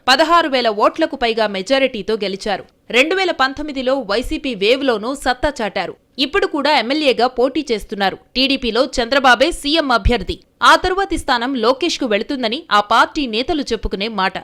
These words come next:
అంటే తన తండ్రి స్థాపించిన పార్టీలో ముఖ్యమంత్రి స్థాయి వరకు బాలకృష్ణ వెళ్లలేరని భావించాలి. నందమూరి వంశం నుంచి రాజకీయాల్లో యాక్టివ్గా ఉన్న మరో వ్యక్తి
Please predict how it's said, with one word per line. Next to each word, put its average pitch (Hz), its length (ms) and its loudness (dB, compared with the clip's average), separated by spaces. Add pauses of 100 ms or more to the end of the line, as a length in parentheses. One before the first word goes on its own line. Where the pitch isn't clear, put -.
(200)
అంటే 196 240 -4 (360)
తన 269 140 2
తండ్రి 285 380 0
స్థాపించిన 247 640 0
పార్టీలో 254 560 2 (140)
ముఖ్యమంత్రి 240 580 -2
స్థాయి 254 360 2
వరకు 247 440 2 (240)
బాలకృష్ణ 294 720 4
వెళ్లలేరని 269 720 2 (120)
భావించాలి. 269 560 0 (260)
నందమూరి 320 460 0
వంశం 262 400 0
నుంచి 254 300 -4
రాజకీయాల్లో 247 840 2
యాక్టివ్గా 247 500 0
ఉన్న 208 160 0
మరో 190 280 2
వ్యక్తి 285 360 -2